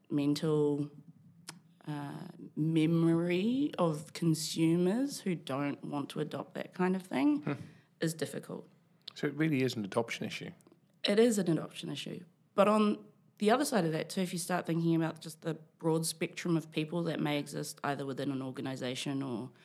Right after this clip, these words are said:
Speaker 2: Mm-hmm.
Speaker 1: interacting with your platform, they may not be the most tech savvy. They may not have technology that has biometric capability.
Speaker 2: Mm.
Speaker 1: They might still be on an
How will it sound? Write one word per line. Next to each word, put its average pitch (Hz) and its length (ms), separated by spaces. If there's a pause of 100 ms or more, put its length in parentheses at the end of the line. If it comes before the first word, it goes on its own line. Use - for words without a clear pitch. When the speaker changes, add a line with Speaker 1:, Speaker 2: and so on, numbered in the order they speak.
(140)
Speaker 2:
Mm-hmm. 101 260
Speaker 1:
interacting 156 640
with 143 220
your 139 520 (1000)
platform, 139 640 (640)
they 165 120
may 175 200
not 196 260
be 185 120
the 156 80
most 147 300
tech - 220
savvy. - 440 (300)
They 147 140
may 156 240
not 170 460 (140)
have 139 560
technology 139 760
that 139 280
has 151 580 (120)
biometric 139 580
capability. 127 680
Speaker 2:
Mm. 110 240
Speaker 1:
They 185 100
might 277 220
still 247 200
be 226 120
on 202 160
an 190 120